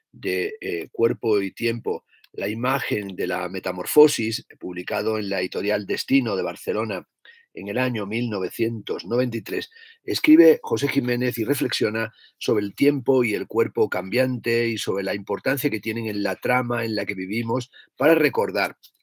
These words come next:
unos versos de Barr Norton de los cuatro cuartetos de T S Eliot que dice así: "El encadenamiento de pasado y futuro,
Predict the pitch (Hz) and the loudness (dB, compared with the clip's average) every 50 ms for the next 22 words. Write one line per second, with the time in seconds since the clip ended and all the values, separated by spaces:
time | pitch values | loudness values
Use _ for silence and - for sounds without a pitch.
0 | _ - 131 151 160 131 110 95 123 120 - - - 95 80 - - - _ - | _ -4 0 0 0 2 2 0 0 0 0 -2 -4 -4 -6 -8 -10 -14 _ -16
1 | - - 87 85 - - - 120 120 120 104 107 104 110 113 123 123 117 - 110 | -10 -8 -6 -6 -6 -4 0 0 0 0 0 -4 -4 -2 -2 -2 -2 0 -2 -2
2 | 113 117 117 - - _ _ - 87 85 - - - - 120 127 123 107 - 98 | -2 -2 -4 -8 -10 _ _ -8 -6 -6 -6 -2 2 2 2 2 2 -2 -2 -4
3 | 87 - - 110 98 - 113 101 - - 98 92 90 - - 113 104 - - 101 | -6 -4 -6 -4 -2 -2 -2 -2 0 0 0 0 0 -2 -4 -8 -6 -4 -4 -2
4 | 107 - - - - 107 101 101 107 107 - - 90 87 90 - - 87 - - | -2 -2 -2 -2 -2 -2 0 0 -2 -2 -2 -4 -4 -4 -4 -6 -6 -6 -6 -6
5 | 71 - - _ - - - - - - - - 104 113 113 117 117 - 110 104 | -8 -8 -14 _ -20 -20 -20 -20 -20 -18 -12 -6 -2 -2 -2 -2 -2 -2 0 0
6 | 101 98 98 104 127 143 151 156 151 135 160 147 131 117 107 - - - - - | 0 -2 -2 0 0 0 0 0 4 8 8 8 8 8 2 0 -2 -4 -2 0
7 | 120 123 123 135 123 - - - 117 110 127 123 107 85 76 - | 0 0 0 0 -2 -2 -4 -6 -4 -2 0 0 0 0 -4 -6